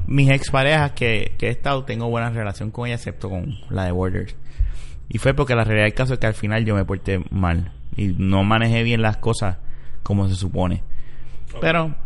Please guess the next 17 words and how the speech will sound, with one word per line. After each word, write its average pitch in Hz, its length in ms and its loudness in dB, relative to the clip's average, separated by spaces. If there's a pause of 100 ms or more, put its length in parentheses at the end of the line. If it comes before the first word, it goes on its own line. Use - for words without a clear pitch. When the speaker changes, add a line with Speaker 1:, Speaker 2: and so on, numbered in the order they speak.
Speaker 1:
de 117 200 2
eso 131 180 2
aprendí 139 380 2
a... 113 400 6
a, 87 480 -2 (160)
de, 107 600 4
de 117 140 2
esa 143 220 2
relación, 156 320 2
pues 131 120 0
ya 107 100 2
aprendí 143 380 2
a, 120 320 4 (560)
a, 87 640 0
a 85 60 2
decirlo 95 440 2
todo. 110 460 2